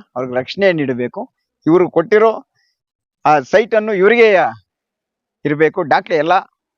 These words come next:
ಪರಿಶೀಲಿಸಿದ್ವಿ ನಾವೂನು, ದಾಖಲೆ ಎಲ್ಲ ಕರೆಕ್ಟ್ ಆಗಿದೆ. ಈ ಖಾತೆ ನಂಬರು ಇದೆ, ಪ್ರಕರಣ ದಾಖಲೆ ಒನ್ ನೈನ್ ಟೂ ಏಟ್ ಒನ್ ಡಬಲ್ ಸಿಕ್ಸ್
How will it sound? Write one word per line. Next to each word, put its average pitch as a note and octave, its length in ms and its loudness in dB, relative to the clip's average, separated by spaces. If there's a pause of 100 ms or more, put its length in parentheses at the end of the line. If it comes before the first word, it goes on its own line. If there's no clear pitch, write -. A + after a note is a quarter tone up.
ಪರಿಶೀಲಿಸಿದ್ವಿ E3 600 -4
ನಾವೂನು, D3 300 -4 (380)
ದಾಖಲೆ D#3+ 240 -2
ಎಲ್ಲ D#3+ 180 -2
ಕರೆಕ್ಟ್ D3 260 -2
ಆಗಿದೆ. C3 260 -6 (600)
ಈ E3+ 120 0
ಖಾತೆ F3+ 320 -2
ನಂಬರು G#3 300 2 (140)
ಇದೆ, C#3 160 0 (1000)
ಪ್ರಕರಣ G3 360 0 (160)
ದಾಖಲೆ F3+ 300 2 (2500)
ಒನ್ D#3 120 -2 (100)
ನೈನ್ F3+ 220 0 (1200)
ಟೂ F3 80 4 (160)
ಏಟ್ F#3+ 220 0 (840)
ಒನ್ E3 180 -2
ಡಬಲ್ F3 280 0
ಸಿಕ್ಸ್ - 220 -16